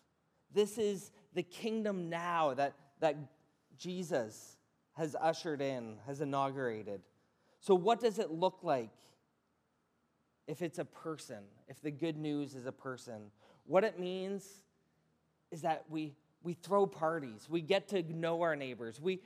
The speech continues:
we can go out with hope and say that we have this to share. And like we looked at last week,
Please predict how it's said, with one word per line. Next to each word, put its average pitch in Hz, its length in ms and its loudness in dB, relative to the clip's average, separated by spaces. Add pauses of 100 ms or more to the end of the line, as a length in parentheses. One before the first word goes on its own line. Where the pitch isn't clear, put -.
(140)
we 190 160 0
can 185 260 -2
go 208 260 8
out 196 180 6
with 175 160 -4
hope 208 420 4
and 147 160 -4
say 170 320 -2 (280)
that 165 240 2
we 233 260 0
have 190 420 2
this 160 200 0
to 160 120 -8
share. 185 720 -2 (2500)
And 185 200 0
like 185 220 4
we 214 140 4
looked 202 260 0
at 180 180 2
last 175 360 0
week, 135 240 -4